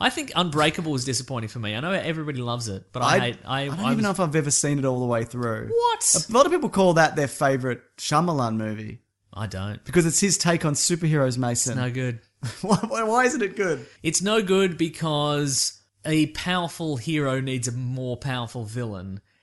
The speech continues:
Speaker 1: And the idea in this one is that Bruce Willis's character is sup-, is super strong,
Speaker 2: Yeah.
Speaker 1: but Samuel L. Jackson's villain is super smart.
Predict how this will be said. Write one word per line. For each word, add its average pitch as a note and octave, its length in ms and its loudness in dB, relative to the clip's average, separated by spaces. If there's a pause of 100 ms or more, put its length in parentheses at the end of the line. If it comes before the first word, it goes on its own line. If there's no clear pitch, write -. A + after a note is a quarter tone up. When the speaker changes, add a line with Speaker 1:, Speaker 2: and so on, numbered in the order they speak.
(220)
Speaker 1:
And C3 360 -4
the C#3 160 0
idea C3+ 360 2
in D3 100 0
this C#3 200 0
one B2 200 -4
is A#2+ 160 -4
that A#2 340 -4 (480)
Bruce D#3+ 280 2
Willis's E3 340 0
character C3 360 -4
is B2+ 120 0
sup-, - 300 -2
is B2 160 -2
super C3 240 -4
strong, A2+ 720 -2
Speaker 2:
Yeah. A#2+ 220 -2 (200)
Speaker 1:
but - 460 0 (1000)
Samuel C#3+ 420 0
L. C3 40 -2
Jackson's B2+ 480 -4
villain A#2 360 -6
is G#2+ 120 -2
super A2 300 -2
smart. A2 840 0